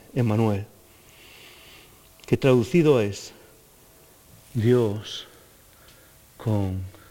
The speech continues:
nosotros. Un significado profundo en estas palabras. Es mi oración que,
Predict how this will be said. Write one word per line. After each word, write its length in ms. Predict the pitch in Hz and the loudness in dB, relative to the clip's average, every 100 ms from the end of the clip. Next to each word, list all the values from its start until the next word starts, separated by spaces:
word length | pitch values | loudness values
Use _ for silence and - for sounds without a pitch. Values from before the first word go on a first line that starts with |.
| - _ _ _ - - - _ - - - | -20 _ _ _ -20 -20 -20 _ -20 -20 -12
nosotros. 440 | 110 - 104 - - - - - - _ - _ - - - - - - - - - _ - _ - - - | -10 -8 -10 -12 -20 -20 -20 -20 -20 _ -20 _ -20 -20 -20 -20 -20 -20 -20 -20 -20 _ -20 _ -20 -20 -6
Un 100 | 139 | -2
significado 680 | 160 156 135 131 113 147 139 | 2 4 2 2 2 4 4
profundo 540 | 131 113 156 147 120 - | 0 0 2 2 0 0
en 140 | 117 | 0
estas 200 | 110 127 | -2 -4
palabras. 560 | - 117 113 98 110 - - - - - - - - - - - - _ - - | -2 0 0 -2 -8 -16 -20 -20 -20 -20 -20 -20 -20 -20 -20 -20 -20 _ -20 -4
Es 60 | 135 | 2
mi 100 | 175 | 4
oración 400 | 170 - 165 156 | 2 4 4 4
que, 260 | 135 120 | 2 2